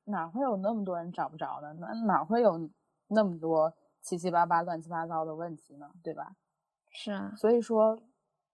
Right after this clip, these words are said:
Speaker 1: 大家当听到一些这种口号性或者是很有、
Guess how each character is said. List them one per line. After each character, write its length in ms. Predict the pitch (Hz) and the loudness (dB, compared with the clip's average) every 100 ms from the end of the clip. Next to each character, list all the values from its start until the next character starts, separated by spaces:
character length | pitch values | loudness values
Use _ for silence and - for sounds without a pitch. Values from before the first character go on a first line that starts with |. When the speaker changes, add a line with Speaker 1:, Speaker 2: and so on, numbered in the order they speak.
| - | -8
Speaker 1:
大 140 | 254 | -6
家 420 | 233 247 240 240 - _ _ _ _ - | -4 -2 -4 -6 -12 _ _ _ _ -2
当 180 | 269 | -2
听 240 | 285 285 285 | 0 -4 0
到 180 | 285 226 | 0 0
一 40 | |
些 160 | 226 226 | -2 -4
这 60 | |
种 180 | 214 196 | -4 -8
口 340 | - - 156 | -10 -6 -6
号 240 | 151 185 190 | 0 0 0
性 380 | - 185 175 170 | -4 -12 -12 -10
或 160 | 185 | -8
者 120 | 175 | -8
是 380 | 156 - 175 170 | -10 -6 -4 -2
很 400 | 170 - 160 175 | -6 -6 -6 -2
有、 480 | 220 185 151 143 143 | 2 2 2 -10 -16